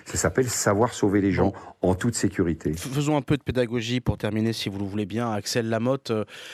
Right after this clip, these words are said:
Speaker 2: euh, quel conseil pédagogique basique, euh, sur la baignade, euh, et pour éviter les noyades peut-on donner aux auditeurs de France Info qui nous écoutent ?
Speaker 1: Ben,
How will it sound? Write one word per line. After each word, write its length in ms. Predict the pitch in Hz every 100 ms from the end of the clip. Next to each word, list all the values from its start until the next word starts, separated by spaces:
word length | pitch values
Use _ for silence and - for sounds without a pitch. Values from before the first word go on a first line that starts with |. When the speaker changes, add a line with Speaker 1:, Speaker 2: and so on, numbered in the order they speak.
| - -
Speaker 2:
euh, 60 | 101
quel 240 | 160 175
conseil 500 | 160 147 131 156 156
pédagogique 800 | 151 160 147 143 139 117 135 -
basique, 560 | 104 147 120 165 - - - - - -
euh, 80 |
sur 260 | 101 - 147
la 100 | 156
baignade, 560 | 147 143 143 151 165 160 - -
euh, 80 | 113 143
et 100 | 196
pour 260 | - 175 151
éviter 340 | 135 135 151
les 80 | 135
noyades 380 | 127 123 139 147
peut-on 300 | 127 - 131
donner 260 | 123 127
aux 160 | 143 117
auditeurs 340 | 110 107 131
de 80 | 113
France 260 | - 110 -
Info 200 | 101 120
qui 120 | -
nous 140 | 101
écoutent ? 380 | 95 - - - _ _
Speaker 1:
Ben, 120 | -